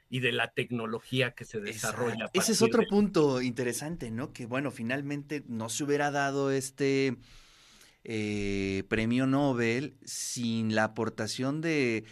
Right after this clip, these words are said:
Speaker 2: estos l-, grandes laboratorios de supercómputo, ¿no? Estas grandes computadoras que tienen la capacidad de hacer, eh, estos cálculos matemáticos de una manera, uf, increíbles.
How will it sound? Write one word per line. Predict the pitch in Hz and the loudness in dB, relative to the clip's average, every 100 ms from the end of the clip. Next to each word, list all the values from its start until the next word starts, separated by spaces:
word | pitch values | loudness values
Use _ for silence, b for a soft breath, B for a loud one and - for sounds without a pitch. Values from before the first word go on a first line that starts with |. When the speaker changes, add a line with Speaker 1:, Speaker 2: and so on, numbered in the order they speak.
| B B B | B B B
Speaker 2:
estos | 120 - 151 - | -8 -2 -2 -2
l-, | 135 131 | 0 0
grandes | 135 139 151 160 143 123 | 4 4 4 4 2 2
laboratorios | 117 113 110 - 131 131 | 2 2 0 0 -2 -2
de | 123 | -4
supercómputo, | - 101 101 - 117 139 135 - 104 | -6 -6 -8 -8 -6 -6 -6 -6 -4
¿no? | 104 135 | -2 -4
Estas | - 147 - | -4 -6 -6
grandes | - 135 143 151 139 | 0 4 4 2 -2
computadoras | 131 110 113 117 117 127 127 | -4 -6 -6 0 0 0 -4
que | 113 | -6
tienen | 127 123 | -2 -2
la | 120 | -2
capacidad | 117 107 107 - 110 110 117 B B B B B | -6 -6 -8 -4 2 2 0 B B B B B
de | 117 | 2
hacer, | 113 123 135 139 | 4 8 8 8
eh, | - 120 113 110 107 | 6 6 6 6 6
estos | 120 - 135 | 4 2 -4
cálculos | - 127 131 139 127 113 | 6 6 8 6 4 4
matemáticos | 113 110 110 120 120 127 127 113 | 0 2 4 4 2 -2 0 2
de | |
una | 117 123 | 2 2
manera, | 110 107 117 123 113 104 B B B | 4 4 4 6 4 2 B B B
uf, | - 147 - - b b | 2 2 2 -10 b b
increíbles. | 113 107 117 127 143 151 233 - | -4 2 6 6 6 4 2 -2